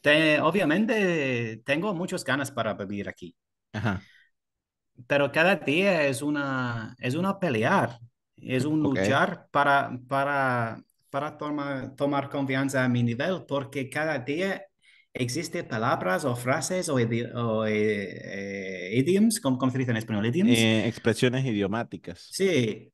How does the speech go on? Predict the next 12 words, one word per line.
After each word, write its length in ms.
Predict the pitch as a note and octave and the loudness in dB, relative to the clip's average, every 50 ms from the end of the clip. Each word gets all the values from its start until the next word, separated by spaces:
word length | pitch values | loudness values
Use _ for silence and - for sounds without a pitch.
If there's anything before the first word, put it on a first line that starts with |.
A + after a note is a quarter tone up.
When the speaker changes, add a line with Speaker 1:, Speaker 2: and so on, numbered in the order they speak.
| _ _ | _ _
Speaker 1:
que 160 | - D#3 D3+ | -4 -2 0
no 180 | D#3 E3 F3 F#3 | 2 2 2 0
Speaker 2:
Ujú. 0 | |
Speaker 1:
entiendo. 800 | F#3+ F3+ - E3 D3+ F3+ A3 F3+ A#2+ G2 F2+ - - - - _ _ _ _ _ _ | 0 -2 -2 0 2 2 2 2 2 0 -2 -8 -12 -16 -20 _ _ _ _ _ _
Cada 300 | - D#3+ - - G#2 A2+ | -2 0 2 4 4 4
Speaker 2:
Claro. 20 | |
Speaker 1:
día, 420 | G#3 C3+ A#2+ G#2 F#2+ E2+ - - _ _ _ _ _ _ | 2 0 -2 -2 -4 -6 -8 -12 _ _ _ _ _ _
cada 340 | C#3 D3 D#3+ F3+ F3+ E3+ E3 | 0 2 2 2 2 2 2
hora 420 | F3 G3 G#3+ A#3 C4 B3+ - - _ | 0 0 0 -2 -2 -4 -8 -14 _
de 160 | - A#2 G2 - | -10 -10 -10 -6
cada 280 | - B2 D3 D3+ C#3+ B2+ | -6 -4 -4 -4 -4 -4
día. 300 | G#2+ G2 F2+ E2+ - | -6 -8 -8 -10 -14